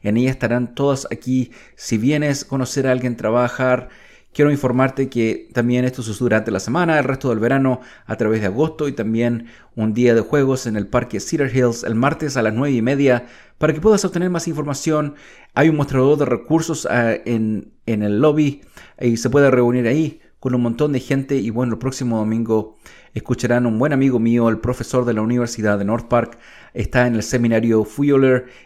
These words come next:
y está aquí hablando yo también. Y estaré aquí y será muy agradable compartir con él de lo que están haciendo. Eh, hemos escalado montañas, hemos estado en varias partes del mundo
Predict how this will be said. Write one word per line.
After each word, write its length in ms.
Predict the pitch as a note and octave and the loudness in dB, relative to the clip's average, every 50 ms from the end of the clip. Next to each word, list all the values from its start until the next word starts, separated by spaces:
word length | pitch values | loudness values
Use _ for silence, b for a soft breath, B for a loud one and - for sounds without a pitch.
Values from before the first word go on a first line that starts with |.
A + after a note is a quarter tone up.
| B B | B B
y 100 | A2 A2 | -4 -4
está 180 | G#2+ - C#3+ | 0 2 2
aquí 220 | C3 B2+ - C#3 C3+ | 2 2 2 2 2
hablando 320 | B2+ B2 B2 A#2+ A2+ A2 | 2 4 2 2 0 0
yo 160 | A2 A#2+ B2 | 0 0 0
también. 520 | - G2+ G2 A2+ E3 G3 F3 D#3 C#3+ - B B B B B | 0 -2 2 4 6 6 6 4 0 -4 B B B B B
Y 60 | - | -6
estaré 300 | - - B2 A2+ A#2 A#2 | -4 -2 0 0 2 2
aquí 420 | A2+ - - C3 B2+ B2+ B2+ - b b b b | 0 -2 -2 -2 -2 -2 -2 -4 b b b b
y 140 | - B2 A2 | -8 -8 -6
será 460 | - - A#2 B2+ C3 B2 - - - - | -4 -2 0 2 2 2 0 -2 -6 -8
muy 560 | B2 A#2+ C3+ C#3 C#3 C3+ C3 - - - _ - | -6 -2 -2 0 0 0 0 -2 -4 -8 _ -8
agradable 500 | A#2+ A#2 A2+ A2+ G#2+ A#2+ B2+ C3 B2+ A#2+ | -4 -2 0 2 2 4 4 4 4 2
compartir 420 | - A#2+ G#2 A2+ G#2 - A#2+ A2+ | -2 -2 -4 -4 -2 -2 -4 -4
con 160 | - A2+ A2+ A#2 | -2 -2 0 0
él 400 | A#2 A#2 A2+ A2+ G#2+ - - - | 2 2 2 0 -2 -4 -8 -8
de 140 | A2 A2 G#2+ | -6 -4 -2
lo 120 | G#2 G2+ G2+ | -2 -2 -2
que 160 | - G#2 - - | -4 -4 -6 -4
están 200 | - - B2 A2 | -4 -2 -2 -2
haciendo. 520 | G#2+ - - B2 A#2+ A#2 A#2+ A#2+ A#2 A#2 B B B B B B | -2 -2 -2 -2 0 2 2 2 0 0 B B B B B B
Eh, 300 | A2+ G#2 G#2 G2+ - - | 0 2 4 4 2 2
hemos 180 | E3 E3 E3+ D#3+ | 0 0 2 0
escalado 340 | D3 - - C3+ C#3 C#3+ C#3 | 0 0 2 2 2 4 2
montañas, 680 | C3 B2 A#2 A2+ - A3+ A3 G3+ G3+ F3+ D3+ - - - | 2 0 0 0 0 0 2 2 2 0 0 -2 -4 -6
hemos 220 | - C3 C3 B2 A#2+ | -4 -4 -4 -4 -4
estado 280 | A#2 C3+ C3 C3 B2 | -2 -2 0 0 0
en 100 | A#2 - | -2 0
varias 220 | - C3+ C#3 B2+ - | 0 0 0 0 -2
partes 220 | C#3+ C3+ B2+ A#2 | -4 -4 -2 -2
del 80 | A2 G#2 | -2 -2
mundo 400 | A2+ B2+ D3 D3+ D3 D3 C3+ | -2 -2 -2 -2 -2 -2 -2